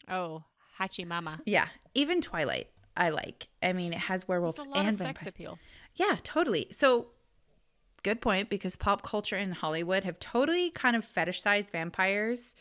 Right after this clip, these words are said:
Speaker 2: You know, they're, like, sexy and mysterious creatures of the night. And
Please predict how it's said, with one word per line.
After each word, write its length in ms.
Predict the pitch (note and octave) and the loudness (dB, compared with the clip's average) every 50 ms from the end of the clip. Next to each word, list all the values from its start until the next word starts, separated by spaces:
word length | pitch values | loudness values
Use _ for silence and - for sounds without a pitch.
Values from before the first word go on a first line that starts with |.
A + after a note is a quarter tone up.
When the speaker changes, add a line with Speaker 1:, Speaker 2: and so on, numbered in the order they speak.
| - - - - - - - _ _ _ - | -20 -20 -20 -20 -20 -20 -20 _ _ _ -4
Speaker 2:
You 60 | C4+ | 0
know, 240 | A#3 F3+ F3 G3 G3 - | 0 0 0 -2 -2 -4
they're, 120 | - G#3 | -4 -2
like, 220 | G3 G3+ G3 G3 - | 0 0 -2 -2 -4
sexy 840 | - - - F3 E3+ - - - - G3+ G3 G3 G3 G3 F#3+ F3+ F3+ | -8 -8 -8 -8 -10 -10 -10 -6 -4 -2 0 0 2 2 0 0 0
and 180 | E3 D#3 E3 D#3+ | 0 -2 -2 -4
mysterious 960 | D#3 - - - - - G3 F3+ F3+ F3+ F3+ F3+ F3+ F3+ F3+ F3 F3 - - - | -4 -6 -6 -8 -6 -4 -4 -4 -2 -2 -2 0 0 0 0 0 -2 -6 -10 -14
creatures 320 | - - G3 - F3+ F3+ E3+ | -8 -8 -6 -4 -4 -4 -4
of 100 | F3+ E3 | -4 -4
the 80 | E3+ | -4
night. 300 | D#3+ D#3+ D3+ D#3 D#3+ E3 - | -4 -4 -4 -2 -4 -4 -4
And 140 | - F3+ F3+ | -6 -8 -4